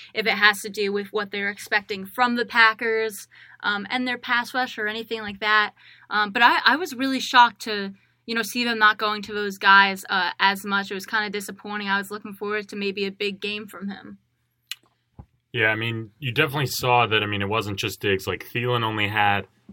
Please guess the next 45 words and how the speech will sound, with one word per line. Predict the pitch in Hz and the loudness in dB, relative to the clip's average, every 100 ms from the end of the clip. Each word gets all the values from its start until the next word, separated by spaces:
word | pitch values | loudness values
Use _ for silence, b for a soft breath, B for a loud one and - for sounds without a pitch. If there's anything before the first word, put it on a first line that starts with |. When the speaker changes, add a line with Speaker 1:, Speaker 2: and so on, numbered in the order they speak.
| _ | _
Speaker 2:
three | - 104 107 | -6 -2 -2
targets | 104 101 101 98 101 95 90 | 0 4 4 4 0 0 -8
and | 90 90 - | -12 -14 -4
only | 107 107 101 92 - | -2 -2 -2 -4 -8
three | 101 104 | -6 -4
catches, | 101 98 95 87 90 | -2 -4 -4 -8 -10
I'm | 87 80 _ | -12 -16 _
pretty | 104 90 | -6 -4
sure. | - 98 92 | -4 -2 -4
So, | - 98 | -2 -4
I | |
mean, | 95 95 | -2 -2
it's, | 95 - - b b | -4 -8 -16 b b
it's | b | b
not | 127 127 | 2 2
like | 120 107 98 | 4 0 -2
it | 117 | -8
was | 98 - | -8 -4
just | - 101 - | 0 0 0
Diggs. | 98 98 92 - | 0 0 0 -4
This | 104 98 - | -8 -8 -6
is | 101 - - _ - 107 101 | -8 -8 -14 _ -20 -14 -6
th-, | 123 131 - | -4 -6 -10
clearly | - 139 143 | -2 0 0
something | 127 120 - 117 | -2 -6 -4 -4
that | 107 101 95 _ _ _ _ | -2 -2 -2 _ _ _ _
was | 101 95 87 - | 0 0 0 -4
with | 107 95 | -4 -2
their | 95 | -4
offense | 95 104 104 113 107 | -2 -2 -2 -6 -8
on | 110 101 | -8 -6
Sunday | 110 110 104 | -6 -4 -2
against | 101 98 | -2 -6
the | 101 | -8
Falcons, | 107 101 101 104 95 | -2 -2 -2 -6 -6
and | 92 | -6
I | 90 | -8
think | - 113 98 - | -8 -8 -8 -4
that, | 101 95 - _ _ _ _ _ - | -2 -2 -4 _ _ _ _ _ -2
I | |
think | 123 143 131 | 2 2 2
that, | 127 110 | 2 4
uh, | 104 95 92 101 | 4 2 0 -4
this | 117 113 - | -6 -6 -2
week | 104 | -4